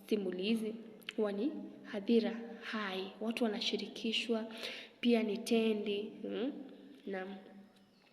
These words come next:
Aha.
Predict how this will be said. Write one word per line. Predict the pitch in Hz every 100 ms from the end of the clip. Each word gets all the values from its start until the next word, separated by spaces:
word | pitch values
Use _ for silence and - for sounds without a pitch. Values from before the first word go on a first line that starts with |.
| _ - - - - - - - - - - - - - -
Aha. | 226 220 214 220 220 226 254 214 -